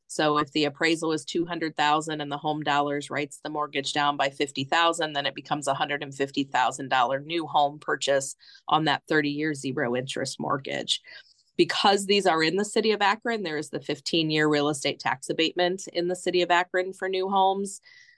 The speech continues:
So families initially in the first fifteen years, their mortgage is gonna be somewhere with their principal payment to Habitat, a small portion of what would be required for the vacant land tax,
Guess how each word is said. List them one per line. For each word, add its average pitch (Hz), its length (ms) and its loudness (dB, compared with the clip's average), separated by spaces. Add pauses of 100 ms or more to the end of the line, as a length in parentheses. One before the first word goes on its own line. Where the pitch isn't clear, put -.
So 160 440 2
families 170 680 -2
initially 160 400 -4
in 147 120 -4
the 139 200 -6
first 156 240 -4
fifteen 139 420 -4
years, 165 380 2
their 147 140 -2
mortgage 147 340 2
is 139 120 -4
gonna 151 180 -2
be 151 120 -2
somewhere 151 560 0 (320)
with 160 240 2
their 139 380 4
principal 190 480 2
payment 160 400 -2
to 143 120 -2
Habitat, 143 640 0
a - 20 -12
small 165 360 0
portion 151 500 -4
of 147 160 -10
what - 160 -4
would 156 100 0
be 151 120 0
required 143 580 2
for 147 420 0 (360)
the 151 100 -4
vacant 170 360 2
land 147 300 -2
tax, 143 640 -2